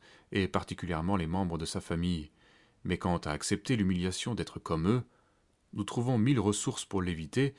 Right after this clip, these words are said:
même si cela fait parfois sourire notre entourage. En vérité, la première preuve que l'on ressemble à son père ou à sa mère, qu'on a les mêmes défauts qu'eux, c'est qu'on les juge en s'irritant contre eux.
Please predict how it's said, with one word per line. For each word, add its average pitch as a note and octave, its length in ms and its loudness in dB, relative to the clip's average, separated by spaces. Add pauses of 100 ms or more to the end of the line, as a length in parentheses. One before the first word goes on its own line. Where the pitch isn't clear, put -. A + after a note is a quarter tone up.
(280)
même A2+ 180 4
si G#2+ 140 -2
cela G2+ 260 0
fait F#2 160 -6
parfois G#2 300 -4
sourire F2 400 -4
notre E2 200 -6
entourage. D#2+ 520 -8 (1120)
En F#2+ 80 -4
vérité, F2 580 -4 (420)
la E2+ 120 0
première G#2 340 2
preuve D#2+ 400 2
que - 100 -6
l'on E2 140 -2
ressemble F2 400 -2
à D2+ 40 -8
son F2+ 160 -4
père D#2 300 -2
ou D2+ 80 -6
à D#2+ 40 -6
sa F2 160 -2
mère, B2 300 2 (440)
qu'on F#2 140 0
a D#2+ 60 2
les D#2+ 100 -2
mêmes G#2+ 220 2
défauts E2+ 260 -4
qu'eux, G#2 300 0 (420)
c'est - 180 -2
qu'on G2+ 180 2
les E2 120 2
juge G2+ 440 2
en G#2 100 -2
s'irritant E2+ 480 -2
contre - 340 -8
eux. D2+ 120 -12